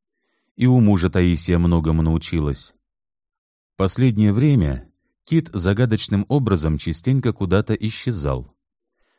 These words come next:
Бывало, что и ночевать домой не приходил. На все вопросы Таисии отговаривался бизнесом.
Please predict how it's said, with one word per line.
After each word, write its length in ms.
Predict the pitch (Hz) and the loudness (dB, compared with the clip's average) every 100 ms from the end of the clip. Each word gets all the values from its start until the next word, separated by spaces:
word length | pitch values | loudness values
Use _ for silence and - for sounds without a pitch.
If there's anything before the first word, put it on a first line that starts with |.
| - | -6
Бывало, 380 | 85 85 139 139 | 0 2 2 0
что 280 | - 131 143 | 0 -2 0
и 120 | 127 | 0
ночевать 680 | 147 - 139 95 98 - 90 | 0 0 -2 2 0 -2 0
домой 360 | 92 95 95 | 2 2 2
не 120 | 90 | 2
приходил. 640 | 87 87 - 87 87 87 82 - _ _ _ _ _ - | 0 -2 -2 -2 -2 -2 -4 -12 _ _ _ _ _ -2
На 160 | 92 | 0
все 220 | 87 - | 0 0
вопросы 480 | 101 90 - 101 90 | 2 2 0 -2 -2
Таисии 560 | 87 90 135 - 78 73 | -2 0 0 -2 -4 -4
отговаривался 840 | - 78 78 80 98 85 85 90 | -4 -4 -2 0 0 0 -2 -4
бизнесом. 680 | 78 85 76 71 - 69 | -4 -2 -2 -6 -6 -8